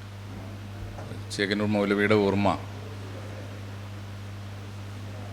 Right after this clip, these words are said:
മുസ്തഫ മൗലവി സൂചിപ്പിച്ചതുപോലെ എനിക്ക് എല്ലാ കൊല്ലവും അതൊരു ആത്മജാഗരണത്തിൻ്റെ ദിനമാണ്, അല്ലാതെ ഒരു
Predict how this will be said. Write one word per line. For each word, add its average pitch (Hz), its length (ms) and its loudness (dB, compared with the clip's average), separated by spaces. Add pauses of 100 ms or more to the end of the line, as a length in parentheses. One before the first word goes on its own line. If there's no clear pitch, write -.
(520)
മുസ്തഫ 120 280 6
മൗലവി 117 280 8
സൂചിപ്പിച്ചതുപോലെ 113 760 8
എനിക്ക് 104 300 6
എല്ലാ 110 240 10
കൊല്ലവും 101 320 6 (480)
അതൊരു 110 300 4 (1400)
ആത്മജാഗരണത്തിൻ്റെ 113 1080 8
ദിനമാണ്, 101 380 6
അല്ലാതെ 98 360 8 (680)
ഒരു 101 160 2